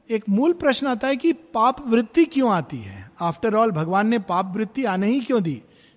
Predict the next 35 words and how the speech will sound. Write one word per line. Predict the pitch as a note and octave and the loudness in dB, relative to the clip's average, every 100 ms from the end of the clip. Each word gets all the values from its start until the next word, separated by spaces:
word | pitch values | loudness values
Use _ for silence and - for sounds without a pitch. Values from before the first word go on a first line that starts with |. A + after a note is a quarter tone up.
| - | -8
कितना | F#3+ B3+ B3+ | -4 0 0
अच्छा | B3 B3 | 0 2
होता | A3+ A3 B3 | 2 2 2
यदि | A3+ A3 A3+ | 2 2 0
सब | A#3+ B3+ | 0 0
लोग | A#3 A3+ G3+ | 2 2 0
सब | A#3 A3+ | -4 -4
कुछ | - C#4+ - | -4 -6 -4
सुंदर | B3 A#3+ B3 | -2 0 0
भाव | F3+ F#3 G#3 | 2 2 2
सोचते, | - G3 - G#3+ F#3+ G3 - - - - | 0 -2 0 2 2 0 -12 -20 -18 -6
हमारे | F#3 G3+ A3 | 0 2 2
अंदर | G#3+ A3+ | 2 0
कोई | A3+ B3 D4 | 0 2 2
भी | D#4+ | 4
ऐसी | D#4+ B3 C4 | 4 4 0
चीज | - B3 A3+ | 0 0 2
नहीं | G#3+ F#3 | 2 2
होती | F3+ G#3 A#3 - - _ _ | 0 -2 -4 -6 -18 _ _
जो | E3 G#3 | 2 2
छल, | G3+ F#3+ G#3+ G#3 G3 G3 | 2 2 4 4 2 -2
कपट, | F3+ G#3 F#3+ | 0 0 -2
दंभ | D#3 F3 G#3 F#3+ C3 - - _ _ _ _ - | -2 2 4 2 0 -8 -20 _ _ _ _ -4
और | F3 | -2
वे | E3 A3 | 4 4
सब | G#3+ A#3+ F#3 | 4 0 -2
चीजें, | G#3 G3 G#3 | -2 0 0
लालच | E3+ E3+ G3 G#3+ - D#3+ | 2 2 4 2 0 -4
जो | G3 | -4
पाप | - F3 F3+ | 0 -2 -2
की | - G3+ | -2 -4
ओर | F#3 | -2
ले | F3 | -2
जाती | E3 E3 C3+ F#3+ | -2 -2 -4 -2
हैं, | A#3 | -2